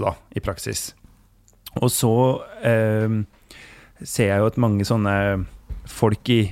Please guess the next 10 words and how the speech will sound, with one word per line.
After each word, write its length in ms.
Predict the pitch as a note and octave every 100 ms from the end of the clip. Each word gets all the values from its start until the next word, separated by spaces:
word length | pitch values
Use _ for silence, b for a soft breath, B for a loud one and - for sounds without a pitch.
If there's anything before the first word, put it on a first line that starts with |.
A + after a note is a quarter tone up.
| - -
v-, 360 | - - A#2 A#2
v-, 400 | G#2+ A2 G#2 G#2+
vårt 460 | A2 A#2 A#2+ - B2
hjørne 340 | B2+ A2 G2
av 80 | G#2+
samfunnsdebatten, 800 | A2+ G2 F#2 - F#2+ - - C#3+
sånn 260 | A#2 G#2 G2 G2+
jusfolk 1000 | - A#2+ A2 G#2+ - - - G#2 F#2+ A2
og 40 |
sånn, 200 | C#3+ C#3+